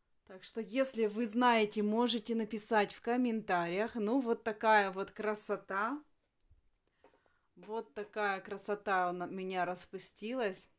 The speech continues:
Вот такое вот облачко белое из орхидеек. А здесь ещё последний бутон только-только вот начинает раскрываться. Вот, видите?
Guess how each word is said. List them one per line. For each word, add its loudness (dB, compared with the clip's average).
Вот -14
такое -6
вот -10
облачко -2
белое -2
из -10
орхидеек. -4
А -16
здесь -8
ещё -6
последний -4
бутон -10
только-только -4
вот -6
начинает -4
раскрываться. -6
Вот, -16
видите? -18